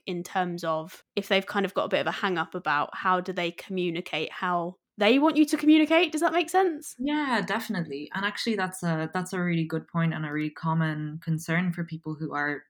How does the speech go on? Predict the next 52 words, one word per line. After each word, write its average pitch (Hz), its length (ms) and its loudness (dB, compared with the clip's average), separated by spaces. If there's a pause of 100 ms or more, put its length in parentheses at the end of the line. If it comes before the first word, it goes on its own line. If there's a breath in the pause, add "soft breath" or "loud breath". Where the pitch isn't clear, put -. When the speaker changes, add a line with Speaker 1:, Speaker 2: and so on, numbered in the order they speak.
Speaker 2:
not 165 220 0
quite 156 200 -2
ready 165 280 0
to 170 100 -8
outsource, 151 500 -4
I 151 60 -4
think. 156 300 -6 (420 loud breath)
And 180 100 4
it's 180 120 -2
not 180 340 2
even 170 280 4
just 160 300 -4
tone 165 200 2
of 156 80 -2
voice, 170 280 2
it's - 100 -10
also, 156 280 -4
you 151 120 -4
know, 147 200 -6
outsourcing 156 540 -2
your 147 120 -6
story 170 600 -2
to 233 120 -4
somebody 160 540 0
who 147 500 -2 (300)
you're 165 180 -2
just 160 220 -8
coming, 151 280 -4 (200)
coming 156 240 0
across 151 460 -4
and, 143 180 -14 (160)
you 165 100 -4
know, 156 80 -2
you're 151 160 -4
not 151 180 -4
sure 156 280 -4
if 147 120 -6
they're 151 120 -4
gonna 143 200 -10
do 143 160 -10
it 147 120 -10
justice, 196 580 -6
you're 160 140 -6
not 147 180 -6
sure 143 220 -8
if 147 100 -16
they're - 100 -6
actually - 300 -6
gonna 143 240 -10
echo 156 300 -6
your 143 220 -8
values. 180 600 -2